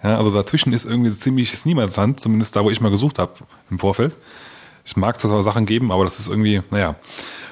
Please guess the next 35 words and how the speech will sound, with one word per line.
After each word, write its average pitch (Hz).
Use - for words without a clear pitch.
Ähm, 107
hatten -
wir 127
uns 117
halt 120
überlegt, 113
ist 127
es 135
denn 110
sinnvoll, 156
wenn 135
wir 120
quasi 110
zwei 104
Interfaces 147
kaufen 107
würden 175
und 117
es 113
dann 117
quasi, 117
man 107
kann 113
das 147
ja, 147
wenn 127
ich 113
es -
richtig 139
weiß, 123
über 117
Firewire 123
kaskadieren 104
halt, 76
ne? 165